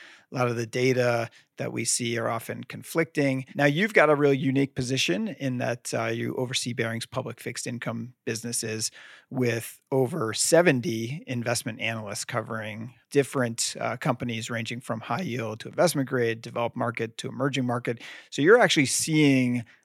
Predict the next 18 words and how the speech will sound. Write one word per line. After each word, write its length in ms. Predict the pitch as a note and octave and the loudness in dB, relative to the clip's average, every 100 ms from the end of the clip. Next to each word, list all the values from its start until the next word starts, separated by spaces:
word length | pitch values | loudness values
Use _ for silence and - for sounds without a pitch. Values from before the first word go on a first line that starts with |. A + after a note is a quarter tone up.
| _ _ _ | _ _ _
what's 360 | B2 C#3+ D3 A#2+ | 0 4 4 4
happening 560 | C3 B2+ C3 A#2+ A2+ - | 4 4 2 -2 -4 -4
on 220 | A#2+ A#2 | -2 -2
the 80 | A2+ | -6
ground, 720 | A2+ A2 A2 A2 A2 G#2+ G#2+ - - - | -6 -2 0 0 -4 -6 -6 -8 -18 -8
uh, 420 | A2 G#2+ - A2+ | -4 -4 -2 -4
or 200 | A2+ A2+ | -4 -2
what 200 | A#2 C#3 | 4 4
we're 100 | A#2+ | 4
hearing 320 | G#2+ B2 A#2 A2+ | 0 0 -2 -4
from 200 | A#2 A2 | -4 -4
a 60 | |
lot 220 | G#2+ A2 | -4 -4
of 80 | A2+ | -6
these 160 | A#2 - | -8 -6
companies 400 | A2+ - A#2 - | -6 -6 -10 -10
directly. 460 | A2+ A2+ A2 G#2+ | -6 -6 -6 -8
So 260 | - A#2+ | -4 -2